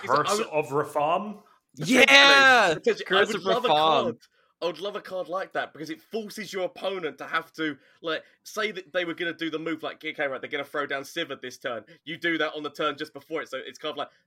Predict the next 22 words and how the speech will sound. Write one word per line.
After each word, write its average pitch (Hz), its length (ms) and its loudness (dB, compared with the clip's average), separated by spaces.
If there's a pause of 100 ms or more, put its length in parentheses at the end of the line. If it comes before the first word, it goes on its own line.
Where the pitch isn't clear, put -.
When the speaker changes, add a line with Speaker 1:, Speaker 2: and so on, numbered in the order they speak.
(180)
Speaker 1:
they 156 160 0
could 233 280 -4
throw 151 180 -4
Sivir 143 300 -8
down. 143 200 -4
They've 143 100 -8
got 202 160 -8
the 165 60 -6
mana 190 300 0
to 165 100 -8
throw 170 160 -4
Sivir 160 340 -6
down, 131 220 -6
but 151 80 0
it 147 120 -6
does 190 220 -4
mean 190 160 -4
they're 180 80 -8
gonna 185 260 -6
take 190 140 -6
an 180 80 -8
additional 185 440 -8